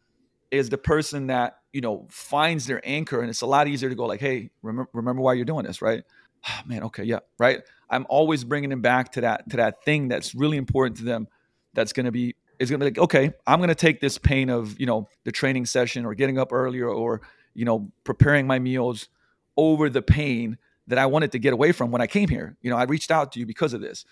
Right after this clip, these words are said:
And that's, and that's for all of us at all periods of time, right? Like, the, the things that are driving me now, there's an anchor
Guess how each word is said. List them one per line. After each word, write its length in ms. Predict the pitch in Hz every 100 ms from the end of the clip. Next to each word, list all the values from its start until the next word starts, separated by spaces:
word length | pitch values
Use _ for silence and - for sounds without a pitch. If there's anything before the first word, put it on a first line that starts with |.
| _
And 100 | 180
that's, 140 | 208 214
and 120 | 190
that's 120 | 233
for 120 | 220
all 180 | 160 160
of 120 | 131
us 280 | 101 - - _ 135
at 100 | -
all 160 | 151 156
periods 340 | 160 147 131
of 80 | 120
time, 340 | - 127 104
right? 160 | 107 117
Like, 180 | 120 -
the, 120 | 117 -
the 100 | 113
things 280 | 160 160
that 100 | 143
are 80 | 135
driving 580 | 113 107 120 139 143 143
me 100 | 139
now, 320 | 151 156 120
there's 220 | 113 113
an 80 | 110
anchor 440 | 123 110 107 98